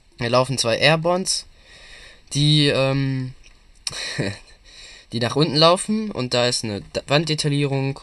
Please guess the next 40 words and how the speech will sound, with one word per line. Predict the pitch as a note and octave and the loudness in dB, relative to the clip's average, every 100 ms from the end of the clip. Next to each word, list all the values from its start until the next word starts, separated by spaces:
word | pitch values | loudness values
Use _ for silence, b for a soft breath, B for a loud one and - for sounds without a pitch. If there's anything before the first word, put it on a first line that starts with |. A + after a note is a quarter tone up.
| - | -10
und | G2+ F#2+ F#2 - - | -8 -8 -10 -10 -2
da | G2+ | 0
auch, | A#2+ E3+ - _ - - | 0 -4 -14 _ -20 -16
da | - - | -14 -12
auch. | C#3 - - - - - B B B B B B - | -14 -16 -20 -20 -20 -20 B B B B B B -14
Und | A#2+ | 0
da | C3 D3 | 4 6
ist | D3+ | 4
so | C3+ | 0
eine | C3 A#2+ | -4 -2
Art | G#2 G#2+ | -2 -2
kleiner | - G#2 G#2 | -4 -4 0
Waffenhalter, | C#3+ F#3 F3 F3 F3 G3 G3+ - - | 0 0 0 0 0 -2 -4 -10 -10
einfach | A2+ A#2 | -6 -4
nur | A#2+ | -4
für | - | -6
die | G#2 | -8
Klone, | - B2+ B2+ | -4 -4 -2
damit | G#2 G#2+ A2 - | -2 -4 -6 -8
die, | G#2 G2 | -10 -4
falls | B2+ A#2+ - - | 0 0 0 -6
irgendwas | A2+ G#2 | -6 -6
hier | - G2 | -6 -4
passiert, | G2+ - G#2+ - | -2 -2 -2 -4
dass | F#2+ | -6
sie | G2 | -6
sich | F#2 F2+ | -6 -6
dann | F#2 | -6
Waffen | F#2+ B2 C#3 | -4 -4 -4
greifen | - C3 C#3 B2+ | -4 -4 -4 -6
können. | C3 C3 - b b b b b b b b b b b b b _ - _ _ - | -4 -4 -6 b b b b b b b b b b b b b _ -20 _ _ -10
Und | C3 D#3+ F3 E3+ E3+ F3 E3 - - - - | -6 -4 -2 -4 -6 -8 -10 0 2 4 2
ja, | D#3 G3 E3 A2+ F#2+ G2+ - - | -2 0 2 0 -2 -6 -14 -16
hier | - A2+ | -12 -4
vorne | C#3+ C3+ | -2 0
sind | B2+ A2+ | -2 -4
dann | G#2+ | -4
halt | G#2+ | -6
auch | D#2 | -6
Fenster. | - C#3+ E3 - F3+ | -2 0 0 2 0